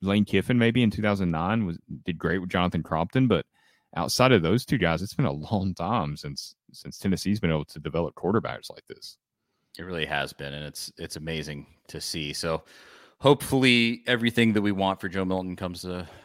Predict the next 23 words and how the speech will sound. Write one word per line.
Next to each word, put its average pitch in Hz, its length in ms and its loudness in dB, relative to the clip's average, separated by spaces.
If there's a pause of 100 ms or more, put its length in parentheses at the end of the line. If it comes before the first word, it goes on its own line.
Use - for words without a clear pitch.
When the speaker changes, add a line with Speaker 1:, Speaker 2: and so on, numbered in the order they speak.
Speaker 2:
fruition, 101 680 -2 (300)
and, 78 500 -10
uh, 76 300 -8 (140)
we'll, 110 160 0
we'll 226 320 12
keep, 175 280 2
if - 140 -6
nobody 190 600 8
else 87 200 -4
is - 80 -14
gonna 135 160 -16
give 135 140 -14
him 64 120 -20
respect, - 380 -18 (600)
we 85 200 -6
will 65 240 -14
here 64 180 -16
on 65 60 -16
the - 80 -18
Big - 160 -20
Orange - 220 -18
Podcast. - 400 -16
So, - 240 -10